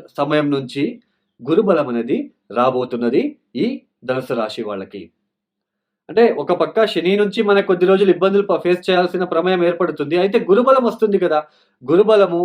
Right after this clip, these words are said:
రాహుబలం వస్తుంది కాబట్టి, ఆ, మీకు మంచి ఫలితాలు వస్తాయని అర్థం. తర్వాత ఇక్కడ ఇన్ని రోజులు గనక husband and wife మధ్య ఈ సెపరేషన్ లాగా జరిగి ఉంటే ఇక మీద, ఇక మీద వాళ్ళు కలుసు-, క-, కలుసుకుంటా-,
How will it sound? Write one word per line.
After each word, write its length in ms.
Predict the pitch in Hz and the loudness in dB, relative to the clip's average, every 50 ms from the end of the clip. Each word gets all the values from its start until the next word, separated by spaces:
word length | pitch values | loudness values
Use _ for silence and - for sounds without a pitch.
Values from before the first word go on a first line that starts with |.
| 165 - - | -4 -2 -2
రాహుబలం 560 | 147 156 185 220 226 240 214 220 208 190 185 175 | 2 2 2 2 2 0 2 2 2 2 2 0
వస్తుంది 360 | 156 - - 170 151 156 143 | -4 -4 -6 -6 -4 -4 -4
కాబట్టి, 460 | - 143 139 135 135 117 - 170 196 220 - - _ _ _ _ _ _ _ _ _ - | -2 -2 -2 -2 -2 -4 -2 -2 -2 -2 -4 -10 _ _ _ _ _ _ _ _ _ -4
ఆ, 100 | 131 139 139 135 131 143 | -2 0 0 0 0 0
మీకు 280 | 151 151 147 156 147 135 127 - - - | 0 0 2 0 0 0 -2 -4 -10 -6
మంచి 300 | 127 143 170 208 - 247 | -4 -2 -2 -2 -2 -2
ఫలితాలు 500 | 233 208 175 165 147 - 156 151 151 143 | 0 2 2 0 2 2 2 2 2 2
వస్తాయని 640 | 135 131 131 - - 156 139 131 123 120 135 165 | 0 -2 -6 -4 -4 -4 -2 -2 -2 -4 -4 -6
అర్థం. 320 | 147 110 98 98 107 95 87 _ _ _ _ _ _ _ _ _ _ _ _ _ _ _ _ _ _ _ _ _ _ _ _ _ _ - | -8 -10 -12 -14 -16 -16 -18 _ _ _ _ _ _ _ _ _ _ _ _ _ _ _ _ _ _ _ _ _ _ _ _ _ _ 0
తర్వాత 240 | 180 196 226 226 220 | 2 2 4 2 2
ఇక్కడ 180 | 220 202 202 190 170 180 196 190 - - | 2 2 4 4 4 2 0 -2 -4 -4
ఇన్ని 160 | 170 180 185 | -4 -2 2
రోజులు 260 | 180 190 196 196 208 202 | 4 4 4 6 4 4
గనక 220 | 196 190 185 196 190 185 | 4 2 2 2 2 4
husband 320 | 170 156 135 143 175 185 | 4 2 0 0 0 2
and 100 | 185 180 170 | 2 2 0
wife 200 | 170 170 165 - | 0 -2 -2 -4
మధ్య 220 | 170 156 147 147 165 165 165 175 180 151 | -6 -6 -2 0 0 2 2 2 0 -4
ఈ 60 | 151 | -6
సెపరేషన్ 500 | - 151 135 131 156 175 170 170 170 165 | -8 -8 -4 -2 -2 -2 -2 -4 -6 -4
లాగా 260 | 156 156 156 156 156 151 | -2 0 0 0 0 0
జరిగి 300 | 143 139 131 135 151 151 | -2 -2 -2 0 -2 -2
ఉంటే 300 | 143 135 123 - 139 131 123 - - _ _ _ _ - | -2 -2 -4 -4 -4 -4 -4 -6 -12 _ _ _ _ -14
ఇక 140 | 127 123 160 | -6 -4 -2
మీద, 240 | 156 165 165 160 175 175 - | 0 0 0 2 0 -2 -2
ఇక 180 | 143 139 - 165 | -6 -4 -4 -4
మీద 200 | 156 160 165 175 | -2 0 0 2
వాళ్ళు 240 | 165 151 143 135 123 | 2 2 2 0 0
కలుసు-, 340 | - 127 143 151 - - _ | -2 -4 -4 -4 -6 -10 _
క-, 140 | - 123 120 | -8 -8 -6
కలుసుకుంటా-, 640 | - 135 156 156 - - 165 147 151 160 156 151 147 | -4 -4 -6 -4 -6 -6 -6 -4 0 0 2 2 0